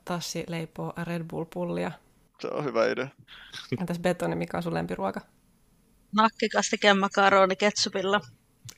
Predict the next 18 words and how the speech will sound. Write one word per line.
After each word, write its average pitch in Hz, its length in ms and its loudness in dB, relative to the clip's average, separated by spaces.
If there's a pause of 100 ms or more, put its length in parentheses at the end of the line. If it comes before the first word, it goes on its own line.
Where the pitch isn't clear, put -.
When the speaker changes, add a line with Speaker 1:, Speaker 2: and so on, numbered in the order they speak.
Speaker 1:
Kouluaine? 196 680 -2 (920)
Speaker 3:
Kuvaamataito. 202 760 6 (840)
Speaker 1:
Red 185 160 0 (120)
Bull-arvosana? 170 720 -4
Speaker 3:
<laughs> - 40 -20 (1400)
En 226 60 4
mä 254 120 8
tiedä, 240 260 4
onks 220 180 2
mä 294 60 4
koskaan - 500 4
maistanut - 800 2
Red 254 100 4 (220)
Bullia. 262 560 2 (200)
Speaker 1:
<laughs> - 200 0
Speaker 3:
Maistamatta 254 720 8
paskaa. 247 640 6 (840)
Speaker 1:
Selvä. 233 520 0